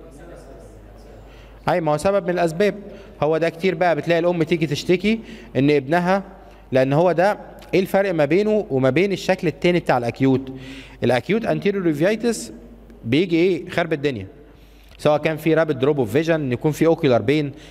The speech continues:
لكن ده هو كرونيك ديزيز. فتلاقي مشكلته ان هو الام تيجي تشتكي ان ابنها لون عينه بيضاء، زي مثلًا كده. ايه اللي باين عندي؟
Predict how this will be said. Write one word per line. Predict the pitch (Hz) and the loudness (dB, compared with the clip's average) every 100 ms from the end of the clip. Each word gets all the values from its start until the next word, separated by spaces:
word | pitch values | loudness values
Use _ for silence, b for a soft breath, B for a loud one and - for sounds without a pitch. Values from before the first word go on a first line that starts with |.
| B | B
لكن | 120 131 | -2 0
ده | 131 | 0
هو | 185 | 0
كرونيك | 165 165 190 165 | 0 0 0 0
ديزيز. | 127 123 131 92 - B B B - | -2 -2 -2 -2 -12 B B B -4
فتلاقي | 120 147 185 | -2 2 2
مشكلته | 170 - 196 208 | 2 -2 -2 0
ان | 190 | -2
هو | 160 170 | 2 2
الام | 151 139 175 180 | 2 0 0 0
تيجي | 185 170 | 0 -2
تشتكي | 147 - 196 190 | -4 -2 0 2
ان | 165 | 2
ابنها | 165 165 147 135 | 2 2 2 2
لون | 156 | 2
عينه | 143 143 | 2 2
بيضاء، | 117 90 80 - - - - | 2 0 -4 -14 -20 -20 -6
زي | 120 135 | 0 2
مثلًا | 139 131 107 | 2 0 0
كده. | 101 78 - B B - - - - - - - - - - - - - - - - - - - - - - - - - - - - - - - - - - - - - - - - - - - - - - - 131 | -2 -4 -16 B B -20 -20 -20 -20 -20 -20 -20 -20 -20 -20 -20 -20 -20 -20 -20 -20 -20 -20 -20 -20 -20 -20 -20 -20 -20 -20 -20 -20 -20 -20 -20 -20 -20 -20 -20 -20 -20 -20 -20 -20 -20 -20 -20 -20 -20 -20 -4 0
ايه | |
اللي | 143 | 2
باين | 139 143 | 2 2
عندي؟ | 135 160 214 | 0 0 -2